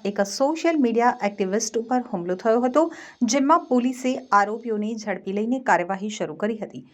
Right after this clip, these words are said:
ત્યારે સોશિયલ મીડિયાની ટીમે હાથમાં બેનર અને પોસ્ટર લઈને ઊભા રહી લોકોને રોંગ સાઈડમાં જતા અટકાવવા માટે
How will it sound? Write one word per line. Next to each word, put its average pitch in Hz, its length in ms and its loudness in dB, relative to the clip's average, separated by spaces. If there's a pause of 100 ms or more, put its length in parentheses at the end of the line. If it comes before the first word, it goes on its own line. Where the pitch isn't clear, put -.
(320)
ત્યારે 330 220 6
સોશિયલ 302 460 -2
મીડિયાની 240 440 0
ટીમે 220 340 -4 (100)
હાથમાં 202 460 2
બેનર 196 400 2 (100)
અને 262 160 4
પોસ્ટર 247 420 2
લઈને 226 340 -2
ઊભા 175 280 -4
રહી 196 300 -2 (280)
લોકોને 254 520 4 (280)
રોંગ 240 380 6
સાઈડમાં 262 580 4
જતા 240 220 2 (100)
અટકાવવા 175 520 2
માટે 185 200 -2